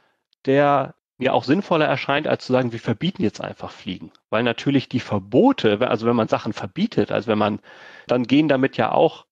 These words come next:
Preise einher. Also wenn ich jetzt zum Beispiel bestimmte sehr emissionsintensive Baustoffe verbiete, dann mu-, muss die Industrie sich eben Alternativen suchen. Das tut sie dann auch.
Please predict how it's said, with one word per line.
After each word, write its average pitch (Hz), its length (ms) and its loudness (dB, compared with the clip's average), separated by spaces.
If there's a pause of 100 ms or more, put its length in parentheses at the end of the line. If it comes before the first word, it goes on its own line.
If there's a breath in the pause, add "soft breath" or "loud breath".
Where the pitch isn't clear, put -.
(160)
Preise 113 600 0
einher. 101 400 -2
Also 95 200 -4
wenn 107 120 -2
ich 104 80 -6
jetzt - 180 -10
zum 104 160 -6
Beispiel 110 380 -2
bestimmte 113 540 -4
sehr 113 360 0
emissionsintensive 117 960 -2
Baustoffe 117 720 0 (160 soft breath)
verbiete, 151 560 -2
dann 117 160 2
mu-, 135 160 -2
muss 127 220 -2
die 127 100 -6
Industrie 120 320 -2
sich 113 180 -6
eben 117 160 -4
Alternativen 143 640 0
suchen. 180 260 -2
Das 120 160 -2
tut - 180 -2
sie 190 120 -6
dann 160 180 0
auch. 151 360 2